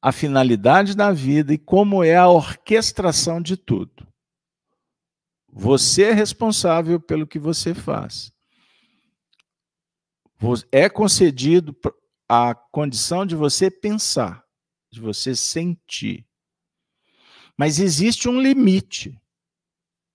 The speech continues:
Se a gente começar a extrapolar, não tenha dúvida que vamos ser retirados do contexto, de uma forma ou de outra. Então, a questão é a influência dos espíritos.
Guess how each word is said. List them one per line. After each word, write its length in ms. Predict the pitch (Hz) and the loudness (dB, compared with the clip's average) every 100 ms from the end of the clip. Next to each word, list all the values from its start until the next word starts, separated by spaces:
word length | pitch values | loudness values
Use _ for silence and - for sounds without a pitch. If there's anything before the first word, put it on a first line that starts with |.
| _ _ _ _ _ _ _ _ _ _ _ _ _ | _ _ _ _ _ _ _ _ _ _ _ _ _
Se 140 | - 156 | -6 -4
a 60 | |
gente 240 | 156 240 - | 0 -2 -2
começar 360 | 277 254 247 | -2 0 2
a 40 | 226 | 2
extrapolar, 760 | 185 - 196 180 185 180 226 | 2 0 0 4 4 6 6
não 180 | 240 254 | 4 -2
tenha 320 | 226 269 269 | -2 0 0
dúvida 380 | 202 220 240 240 | 0 -2 -2 -6
que 120 | 240 | -6
vamos 260 | 214 233 214 | -4 -2 0
ser 140 | 214 | 2
retirados 520 | 208 196 190 180 180 | 2 2 0 2 2
do 80 | 165 | 0
contexto, 680 | - 165 - 107 - - _ _ _ _ _ _ _ _ | -4 -6 -6 -8 -8 -18 _ _ _ _ _ _ _ _
de 120 | - | -10
uma 180 | 127 131 | -6 -6
forma 400 | 117 - 156 175 | -6 -6 -4 -4
ou 40 | 160 | -8
de 140 | 135 | -8
outra. 460 | 107 - _ - _ _ _ _ _ _ _ _ _ _ _ _ _ _ _ _ - | -10 -10 _ -20 _ _ _ _ _ _ _ _ _ _ _ _ _ _ _ _ -6
Então, 480 | 120 190 240 262 - | 0 4 6 4 2
a 100 | 180 | 0
questão 500 | 170 190 165 - 240 | 4 4 4 4 4
é 60 | 262 | 4
a 20 | |
influência 640 | 277 - 226 202 247 269 | 0 0 2 4 4 2
dos 220 | 233 240 | -2 -4
espíritos. 960 | 269 269 - 156 123 87 - - - - | -2 -4 -2 2 2 0 -8 -20 -20 -20